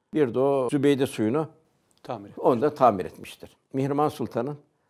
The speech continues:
Speaker 1: gönlümüzde böyle güzel bir yeri vardır. Yani kendisini Allah yoluna bezdetmiştir, adamıştır.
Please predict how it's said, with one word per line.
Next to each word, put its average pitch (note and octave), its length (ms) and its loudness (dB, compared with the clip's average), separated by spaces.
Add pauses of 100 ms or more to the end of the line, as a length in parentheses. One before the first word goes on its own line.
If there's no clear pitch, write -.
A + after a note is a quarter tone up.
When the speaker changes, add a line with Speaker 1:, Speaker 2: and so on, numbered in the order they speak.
(380)
Speaker 1:
gönlümüzde B2+ 520 0
böyle A2+ 200 -2
güzel G2+ 280 -8
bir G2+ 60 -10
yeri - 220 -12
vardır. - 440 -20 (640)
Yani A2+ 180 -6
kendisini C#3 760 -2 (260)
Allah C3+ 340 2
yoluna B2 380 -4
bezdetmiştir, A2+ 720 -6
adamıştır. - 560 -12